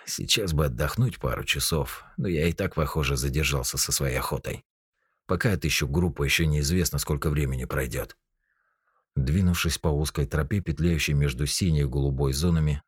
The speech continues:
через десять минут я нагнал гиганта. Тот, прихрамывая на правую ногу, неспешно брел в том же направлении, что и я. "Год, не стреляй, свои!" подал я голос, на всякий случай укрывшись за деревом.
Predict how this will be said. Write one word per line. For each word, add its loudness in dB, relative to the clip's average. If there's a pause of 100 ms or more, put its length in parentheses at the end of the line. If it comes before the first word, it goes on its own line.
(160)
через 2
десять -2
минут 2
я 2
нагнал 2
гиганта. -4 (800)
Тот, 0
прихрамывая 2
на 4
правую 0
ногу, 2
неспешно 0
брел 2
в -8
том 0
же 0
направлении, 2
что 0
и 2
я. -2 (1200)
"Год, 4
не 2
стреляй, 4
свои!" 4 (520)
подал 2
я 4
голос, 2
на 4
всякий -2
случай 0
укрывшись 0
за 2
деревом. -2